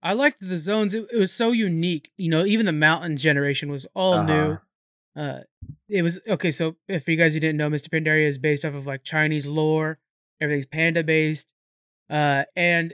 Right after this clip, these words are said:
Speaker 1: and so that was so unique compared to, like, maybe a Western, uh, fantasy world, which is what we had before in Azeroth. So it was a big change, and I really liked that myself.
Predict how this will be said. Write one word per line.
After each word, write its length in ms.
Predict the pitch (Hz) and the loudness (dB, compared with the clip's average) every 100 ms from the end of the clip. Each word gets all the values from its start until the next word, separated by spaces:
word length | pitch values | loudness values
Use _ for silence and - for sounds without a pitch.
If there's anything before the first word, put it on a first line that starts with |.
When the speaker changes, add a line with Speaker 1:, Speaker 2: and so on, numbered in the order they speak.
| - | -2
Speaker 1:
and 160 | 175 | -2
so 160 | - 190 | 0 2
that 140 | 214 | 2
was 160 | 240 - | 2 -4
so 200 | - 220 | 0 2
unique 340 | 208 185 196 | 4 2 0
compared 320 | 180 175 170 165 | -2 0 0 0
to, 100 | 170 | -2
like, 260 | 156 156 | -2 -2
maybe 240 | 185 160 160 | -4 2 2
a 100 | 147 | 2
Western, 800 | 160 160 - 160 156 156 151 - _ _ _ | 2 0 0 0 2 0 -2 -10 _ _ _
uh, 180 | 143 143 - _ _ _ _ - | -4 -4 -6 _ _ _ _ 0
fantasy 380 | 190 185 165 151 | 2 2 -2 -4
world, 400 | 143 135 139 - _ | -6 -8 -10 -16 _
which 220 | 175 156 | -8 -6
is 80 | 143 | -2
what 120 | 156 | -2
we 80 | 147 | 2
had 120 | 151 | 0
before 260 | 143 160 147 | 0 0 2
in 60 | 156 | 4
Azeroth. 460 | 175 147 135 135 - _ _ _ _ | 4 0 -6 -8 -16 _ _ _ _
So 180 | - 160 | -2 2
it 20 | |
was 100 | 160 | 2
a 40 | 151 | 0
big 180 | 165 | -2
change, 300 | - 170 151 - | 0 0 0 -2
and 100 | 170 | 0
I 40 | |
really 180 | 196 185 | 2 2
liked 240 | 165 156 | 2 0
that 120 | 165 143 | -2 -4
myself. 480 | 135 240 233 190 | -4 0 0 0